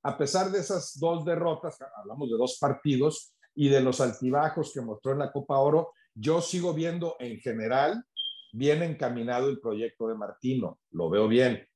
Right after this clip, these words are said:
Y es cierto, a esos fracasos de la mayor en el verano, eh, por otro lado, habría que, habría que embonarles el éxito de la Olímpica. O sea, sabes que en la Olímpica hay material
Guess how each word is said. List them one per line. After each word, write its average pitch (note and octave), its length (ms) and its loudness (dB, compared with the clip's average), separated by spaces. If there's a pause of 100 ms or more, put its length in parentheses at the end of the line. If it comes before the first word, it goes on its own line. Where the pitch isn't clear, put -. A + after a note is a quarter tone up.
Y B2 120 4
es C#3+ 100 2
cierto, D#3 520 2
a A#2 100 -2
esos C3+ 300 -2
fracasos C#3+ 580 -4
de B2 80 -2
la G#2 140 -4
mayor A2+ 420 0
en B2+ 100 -6
el A#2 140 -8
verano, A#2+ 440 -6 (440)
eh, A#2+ 260 -6 (120)
por G2+ 160 -2
otro C3 180 2
lado, B2+ 200 6
habría B2 280 4
que, C3 240 0
habría A2 400 0
que C3 360 -2 (140)
embonarles A#2+ 1040 2
el G2+ 220 -2
éxito E3 600 0
de A#2+ 80 -2
la G2+ 160 -4
Olímpica. D#3 680 -6
O F#2 40 -6
sea, G2+ 220 -8 (100)
sabes D3 420 0
que C3+ 100 -2
en A2 80 -2
la G2 80 0
Olímpica D3 480 -2
hay C#3+ 120 0
material C#3 640 0